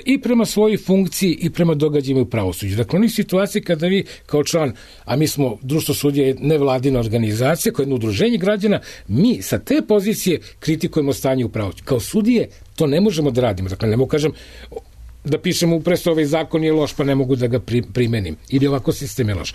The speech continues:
<clears throat> Dakle, u onoj meri koje nam naša funkcija omogućava, mislim da smo mi vrlo glasni preko svog udruženja, nisu tu sve sudije, ali tu je skoro polovina su-, e,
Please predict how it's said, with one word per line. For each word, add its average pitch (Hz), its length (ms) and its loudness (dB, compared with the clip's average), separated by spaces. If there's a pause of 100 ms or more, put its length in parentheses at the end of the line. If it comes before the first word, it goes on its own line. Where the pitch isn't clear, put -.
(240)
<clears throat> - 300 -4
Dakle, 135 180 0
u 120 60 2
onoj 202 140 4
meri 190 280 2 (360)
koje 127 200 2
nam 127 140 2
naša 156 260 0
funkcija 202 380 0
omogućava, 170 540 2
mislim 135 300 0
da - 60 -6
smo 147 100 2
mi 143 120 4
vrlo 156 280 2
glasni 117 460 0 (1080)
preko 127 260 0
svog 151 260 0
udruženja, 131 600 2 (140)
nisu 139 300 0
tu 143 140 2
sve 120 200 -2
sudije, 117 380 0
ali 110 140 -2
tu 117 180 -2
je 107 140 0 (600)
skoro 127 300 0
polovina 123 500 2
su-, 123 160 -4
e, 127 340 2